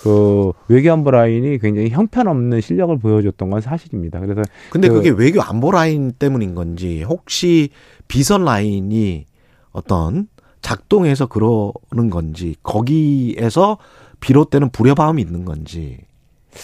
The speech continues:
Speaker 1: 한 비선 라인까지는 아직 보여주지 않고요. 아까 말씀드렸던,
Speaker 2: 예.
Speaker 1: 그러니까 정통 외교 라인, 외-,
Speaker 2: 음.
Speaker 1: 외교부 출신의 라인과 그다음에 캠프 출신 라인, 이 사이의 갈등이,
Speaker 2: 갈등이다.
Speaker 1: 예, 라고 보여집니다.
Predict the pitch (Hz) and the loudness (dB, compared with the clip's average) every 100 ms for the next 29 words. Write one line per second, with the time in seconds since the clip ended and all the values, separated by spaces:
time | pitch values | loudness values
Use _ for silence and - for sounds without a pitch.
0 | - - - 95 123 143 147 135 131 131 | -20 -8 -6 2 4 4 2 4 2 4
1 | 123 117 110 113 107 120 101 117 123 135 | 2 0 2 2 4 2 2 2 2 2
2 | 110 98 107 101 113 143 117 98 - 101 | 2 2 2 2 2 2 0 0 -2 0
3 | 120 127 143 120 113 117 107 101 98 92 | 2 2 4 4 4 4 4 2 0 -2
4 | - 101 104 104 107 120 135 127 120 127 | 0 2 4 4 6 6 6 4 2 0
5 | 110 120 110 98 92 104 101 98 95 101 | -2 0 2 2 2 2 2 0 0 2
6 | 160 - _ - - - 101 101 101 127 | 2 0 _ -20 -20 -6 0 2 2 0
7 | 165 - - - 226 226 175 147 127 90 | -2 -6 -10 0 0 0 -2 -2 0 0
8 | 85 78 101 147 180 170 156 143 131 123 | -2 -4 2 4 4 4 2 2 2 2
9 | 101 95 101 107 139 - 113 90 80 85 | 0 0 0 0 0 -2 -2 -4 -4 0
10 | 98 90 85 85 - - 95 104 101 98 | 2 2 -4 -12 -12 -2 0 2 2 2
11 | 90 76 76 87 | 2 -2 -6 -8